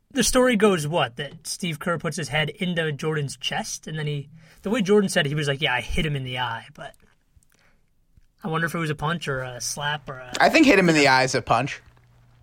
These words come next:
Speaker 1: All right.
Speaker 2: I
Speaker 1: Give
Speaker 2: took
Speaker 1: it
Speaker 2: it
Speaker 1: a
Speaker 2: as a
Speaker 1: punch.
Speaker 2: punch.
Speaker 1: Did you, did you have the, like, the thought I had where, you know, the way this keeps stacking up, it's like M J, he's frustrated there with Jed Bushler and Steve Kerr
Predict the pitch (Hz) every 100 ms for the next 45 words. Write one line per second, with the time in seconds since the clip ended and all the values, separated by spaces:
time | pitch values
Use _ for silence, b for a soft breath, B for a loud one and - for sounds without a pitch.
0 | _ _ _ _ _ _ - - _ -
1 | 220 220 - - - 160 175 156 147 143
2 | - 131 - - - _ _ _ _ _
3 | - _ 202 165 233 254 240 214 _ -
4 | 185 233 262 - - - 185 147 - 165
5 | 151 151 156 151 139 143 135 135 120 _
6 | _ _ _ _ _ _ _ _ 170 139
7 | 139 156 156 - 175 - - 156 139 151
8 | 143 139 139 135 123 131 143 139 143 143
9 | 143 135 - _ _ 226 180 - 202 190
10 | 214 190 175 185 165 - 170 147 165 -
11 | 170 170 147 - 165 - 165 139